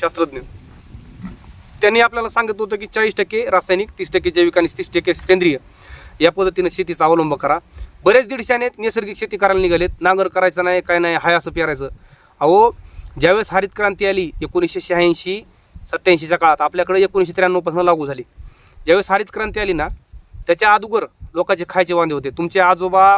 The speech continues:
पणजोबा जर आता असतील तर त्यांना विचारा, एक काळ असा होता तो की खायचे वांदे होते. लोक ज्वारीच्या बाजरी, म-,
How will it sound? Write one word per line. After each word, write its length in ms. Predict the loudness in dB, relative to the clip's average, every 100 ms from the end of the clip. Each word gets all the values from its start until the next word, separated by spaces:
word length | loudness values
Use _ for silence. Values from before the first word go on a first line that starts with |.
| 2 -4
पणजोबा 300 | -2 2 2
जर 100 | 4
आता 240 | 2 2 -2
असतील 320 | -2 -8 -8 _ _ -20 -14 -12 -14 -16 _ _ -6
तर 80 |
त्यांना 260 | 0 2 2
विचारा, 300 | 0 0 -2 -4 _ -20 _ _ -4
एक 160 | -4 2
काळ 160 | 4 4
असा 220 | 2 0
होता 200 | -2 -4
तो 160 | -8
की 220 | -8 -10 -10 -2
खायचे 260 | -2 0
वांदे 220 | -2 -2
होते. 240 | -4 -6 -6
लोक 220 | -6 -4 -4 -6 _ _ -20 -10
ज्वारीच्या 400 | 2 2 2 0
बाजरी, 280 | 0 0 0
म-, 500 | -2 -2 -4 -6 -12